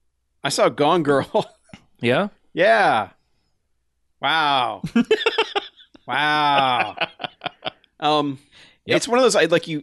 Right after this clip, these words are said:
Speaker 1: it's, it's hard to discuss the movie because it feels like everything past maybe the first twenty minutes becomes a spoiler because it is one of those movies that jerks you around a lot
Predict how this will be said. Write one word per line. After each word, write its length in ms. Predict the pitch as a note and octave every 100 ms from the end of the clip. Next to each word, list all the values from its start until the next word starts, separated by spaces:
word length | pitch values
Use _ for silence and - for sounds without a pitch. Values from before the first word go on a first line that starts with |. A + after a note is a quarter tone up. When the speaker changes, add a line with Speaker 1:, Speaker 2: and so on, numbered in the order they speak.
| -
Speaker 1:
it's, 240 | E3 - -
it's 160 | D#3+
hard 340 | - E3+ F3+ D#3+
to 120 | -
discuss 760 | B2+ A#2+ - C3+ C3 - - -
the 120 | D3+
movie 320 | D3+ D#3 E3
because 560 | D3+ C3+ - B2+ A#2 -
it 180 | C3 -
feels 240 | C3+ B2+
like 160 | B2+ -
everything 300 | B2 B2+ B2+
past 340 | B2+ A#2+ -
maybe 180 | A#2 A2+
the 60 | G#2+
first 240 | A#2 A#2+
twenty 260 | - A#2+ A#2
minutes 420 | G#2+ G#2+ A#2+ - -
becomes 360 | A#2+ B2+ A2
a 60 | A2
spoiler 440 | - A#2+ A2+ A#2+
because 460 | A#2 A2 A#2+ G#2+ -
it 120 | C#3 C#3
is 120 | C3+
one 80 | D3
of 60 |
those 120 | C#3 C3
movies 280 | C#3 B2
that 180 | A#2+ G2
jerks 240 | C3 B2 -
you 100 | B2
around 380 | G#2+ G#2+ G#2+ G#2 -
a 140 | A#2
lot 360 | A2 G#2 F#2+